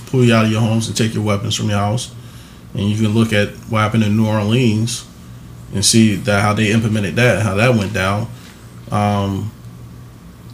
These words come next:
you know, there's a lot to it, but I think that all in all, I think what they're trying to do is build a class system.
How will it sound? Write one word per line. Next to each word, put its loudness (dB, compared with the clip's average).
you 2
know, 0
there's 0
a 0
lot 0
to 0
it, -6
but -2
I 2
think 0
that 0
all 8
in 8
all, 8
I 2
think -4
what -2
they're 2
trying 2
to 6
do 0
is -4
build 6
a 0
class 4
system. -4